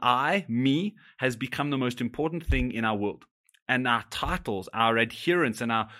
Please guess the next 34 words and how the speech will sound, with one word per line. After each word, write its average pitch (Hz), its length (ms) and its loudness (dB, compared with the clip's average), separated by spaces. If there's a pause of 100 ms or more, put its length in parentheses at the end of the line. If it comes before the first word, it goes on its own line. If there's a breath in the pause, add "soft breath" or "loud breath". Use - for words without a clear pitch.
(160 loud breath)
passion 165 420 2
for 123 200 0
our 110 100 4
titles 127 480 -2
is 117 180 -2
a 127 60 0
reflection 117 760 -2 (280 loud breath)
of 117 140 4
our 113 120 6
worship 117 540 0 (340)
of 113 120 -8
self. - 360 -4 (960)
I 131 60 4
might 131 120 4
even 143 180 2
go 123 140 4
so 120 140 -4
far 120 280 0
as 113 100 0
to 113 100 -10
say 110 300 0
that 104 180 -2
in 110 80 -2
our 117 100 2
world 120 220 0
today, 101 320 -2 (360 loud breath)
a - 60 -2
person 160 460 4
who 127 100 0
doesn't 139 400 2
use 123 160 0
another 113 240 0
person's 110 380 0
pronouns 123 720 -2